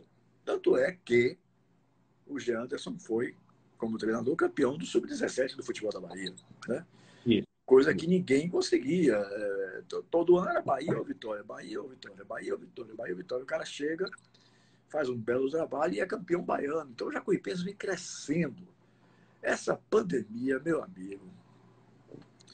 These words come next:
Speaker 1: fora os problemas que cada um de nós estamos vivendo, é, para o
Speaker 2: Isso.
Speaker 1: futebol, tem sido um desastre. Para o futebol de base, maior ainda, o desastre é
Speaker 2: Maior
Speaker 1: maior,
Speaker 2: ainda.
Speaker 1: né?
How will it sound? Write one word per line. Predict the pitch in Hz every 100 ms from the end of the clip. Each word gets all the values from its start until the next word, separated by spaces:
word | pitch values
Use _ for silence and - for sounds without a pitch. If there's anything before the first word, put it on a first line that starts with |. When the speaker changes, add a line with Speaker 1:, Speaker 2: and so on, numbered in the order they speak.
| - -
Speaker 1:
fora | - 113
os | -
problemas | - 127 120 113 - - -
que | 120
cada | 160 131
um | 127
de | 127
nós | 104 101
estamos | - 110 98
vivendo, | 92 90 131 120 - - - -
é, | 107 101
para | - 190
o | 285
Speaker 2:
Isso. | 104
Speaker 1:
futebol, | - 104 98 117 - - - - - - - _
tem | -
sido | 180 208 214
um | 214
desastre. | 190 - 123 151 - - - -
Para | - 185
o |
futebol | 185 180 147 151
de | 127
base, | - 143 151 135
maior | 165 156 190 214
ainda, | 165 151 180 165 113
o |
desastre | - - - - 120
é |
Speaker 2:
Maior | 117 113 117
Speaker 1:
maior, | 113 98
Speaker 2:
ainda. | 98 - _ _ _
Speaker 1:
né? | -